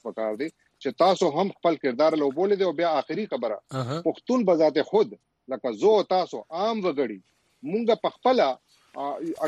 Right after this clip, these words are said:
Speaker 1: ټول عمر به صرف په دې کې تېروو چې یاره مونږ خلاف سازش شوی دی، زنګ، ځکه مونږ دلته رسېدلي یو. او که مونږ دې، آ، پر ضد د دې مخنیوي دپاره خپله سیاسي توګه باندې متحرک کېږو هم،
Speaker 2: ښه جي.
Speaker 1: خپله آګاهي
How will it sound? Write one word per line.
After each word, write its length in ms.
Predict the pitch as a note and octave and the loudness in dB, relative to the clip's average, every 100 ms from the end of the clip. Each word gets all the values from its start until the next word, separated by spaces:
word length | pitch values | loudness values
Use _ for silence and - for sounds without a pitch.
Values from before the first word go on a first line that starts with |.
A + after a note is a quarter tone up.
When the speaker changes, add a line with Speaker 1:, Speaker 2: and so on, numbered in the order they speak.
| C#3+ | 2
Speaker 1:
ټول 160 | A3+ A#3 | 2 4
عمر 220 | A3 G#3 | 2 2
به 100 | F3+ | 2
صرف 160 | - A3 | 0 -2
په 120 | D3+ | 0
دې 140 | C3+ A3 | 2 2
کې 100 | G#3 F#3+ | 0 0
تېروو 380 | F3 F3 G3+ G3 | 2 4 2 2
چې 40 | |
یاره 420 | E3 F3 G3+ G3 F3 | 0 4 4 4 2
مونږ 120 | F#3+ D#3+ | -4 -6
خلاف 320 | D3+ D#3 F#3 - | -2 2 2 0
سازش 260 | C#3 D#3 - | -2 -2 -4
شوی 180 | F#3+ F#3 | -4 -4
دی، 100 | E3 | 0
زنګ، 200 | D3 G#3+ F#3 - _ F3+ | 2 2 -2 -14 _ -6
ځکه 160 | F#3 F#3 | -2 -2
مونږ 100 | F#3+ F3 | 0 0
دلته 200 | G3 F#3 | 0 0
رسېدلي 400 | E3 F3+ F#3 A3+ | 0 -2 0 0
یو. 60 | G#3 D#3+ | 2 4
او 200 | G#3 D3+ - _ _ _ | 4 4 0 _ _ _
که 60 | C#3+ E3+ | -2 0
مونږ 140 | A3+ A3 G#3 E3 B2+ | 2 4 2 0 -4
دې، 140 | E3+ G#3 G#3 F#3 | 2 2 2 -2
آ، 220 | D#3 D3 C3 | -6 -6 -4
پر 160 | C#3 B2+ | -6 -2
ضد 260 | E3 D#3+ A2 B2 | 0 0 -4 -12
د 20 | B2+ B2+ | -6 -2
دې 100 | F#3 D#3 | -2 -2
مخنیوي 380 | - C3 E3 A3+ | -6 -4 -2 2
دپاره 420 | D3+ B2+ B2+ G3 A3 _ _ _ | 2 4 4 4 0 _ _ _
خپله 280 | - A3+ G3+ F#3 - | 0 2 2 0 -10
سیاسي 340 | - C#3+ - A3 | -12 -12 -10 -12
توګه 300 | - F#3 F3 D#3 | -8 -6 -4 -2
باندې 280 | D#3 E3 D#3+ | -2 -4 -8
متحرک 420 | C3+ C3 A#2+ A#2+ - | -6 -2 0 -2 2
کېږو 260 | G3+ E3+ F3 D#3 | 2 4 4 4
هم، 100 | G#3 | 2
Speaker 2:
ښه 40 | F#2+ | -2
جي. 80 | F#2 _ _ | -10 _ _
Speaker 1:
خپله 240 | G3 G#3 D#3+ D3 | 4 4 4 2
آګاهي 340 | C3 A#2+ | 2 0